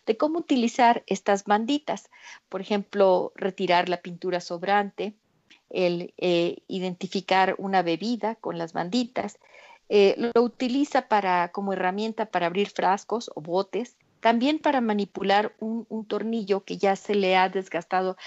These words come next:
la cabecita, eh, lo coloca sobre el, sobre el tornillo y a la hora de poner,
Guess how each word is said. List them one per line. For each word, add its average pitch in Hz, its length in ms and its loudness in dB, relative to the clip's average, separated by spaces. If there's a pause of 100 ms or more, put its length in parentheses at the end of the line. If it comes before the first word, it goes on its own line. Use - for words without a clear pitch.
(220)
la 220 160 2
cabecita, 208 640 -2 (360)
eh, 196 260 4
lo 202 260 -2
coloca 208 480 0
sobre 175 460 -4
el, 165 300 -6
sobre 190 360 -8
el 175 120 -2 (200)
tornillo 196 680 4
y 202 180 -2
a 180 80 2
la 170 200 2
hora 196 220 2
de 185 100 2
poner, 202 480 -2